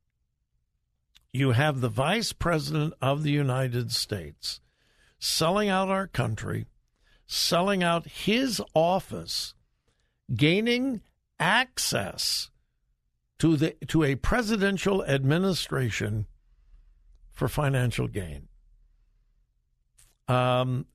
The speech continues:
and it looks like it was not just Hunter Biden, but actually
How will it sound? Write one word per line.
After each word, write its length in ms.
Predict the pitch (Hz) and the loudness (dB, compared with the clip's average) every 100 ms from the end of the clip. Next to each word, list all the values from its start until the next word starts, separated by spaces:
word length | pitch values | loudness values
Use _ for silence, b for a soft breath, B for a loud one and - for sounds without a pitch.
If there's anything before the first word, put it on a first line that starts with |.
| - | -4
and 360 | 131 131 131 - | 0 2 0 0
it 200 | 127 139 | -2 0
looks 520 | 110 135 214 - - | 0 2 2 0 -4
like 540 | 113 104 107 117 - _ _ _ _ _ _ - | -4 -4 -4 -4 -8 _ _ _ _ _ _ 0
it 140 | 147 | 2
was 160 | 151 131 | 2 2
not 320 | 143 208 240 | 0 0 0
just 340 | 151 151 147 - _ _ | 0 0 -2 -12 _ _
Hunter 320 | - 185 262 | 0 0 2
Biden, 580 | 131 82 82 90 104 131 - _ _ _ _ _ _ - | -2 -6 -8 -6 -2 -2 -4 _ _ _ _ _ _ 0
but 140 | 131 | 0
actually 680 | - 151 202 - 165 151 139 | 2 0 0 -2 2 2 0